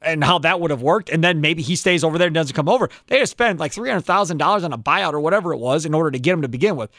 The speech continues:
That whole thing, we'll see. I watched that kid last night, or yesterday afternoon. I watched it last night, D V R'd it. Watched it last night, that, that Summer League game, 'cause this was the first game he was at.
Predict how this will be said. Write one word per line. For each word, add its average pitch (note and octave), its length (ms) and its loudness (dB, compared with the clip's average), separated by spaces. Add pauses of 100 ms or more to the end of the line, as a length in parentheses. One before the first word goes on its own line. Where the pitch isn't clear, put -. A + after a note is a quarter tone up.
(220)
That C4+ 240 0
whole F3+ 200 -4
thing, C3+ 340 -2 (260)
we'll B3+ 160 4
see. G#2 260 -10 (280)
I D4+ 160 2
watched B3+ 300 0
that A3+ 120 0
kid G#3+ 160 0
last F3 300 0
night, D#3+ 260 0 (300)
or D3+ 80 0
yesterday E3+ 420 2
afternoon. C3+ 520 -4
I C3 100 2
watched F#3+ 280 0
it A#2+ 80 -12
last B2+ 240 -4
night, A2 180 -8
D D#3 140 2
V B2 100 -4
R'd G#2+ 180 -6
it. F#2 100 -12 (280)
Watched F#3+ 280 0
it C#3 80 -10
last C#3+ 300 -2
night, B2+ 220 -2
that, A#2+ 200 -6
that C3 120 -4
Summer D#3 200 0
League A2+ 140 -8
game, D#3 140 -2
'cause G#3 100 -2
this A3+ 120 -2
was G3+ 100 -2
the F#3 60 0
first G#3 240 0
game F3 140 2
he E3 40 2
was D#3+ 120 2
at. A#2 100 -2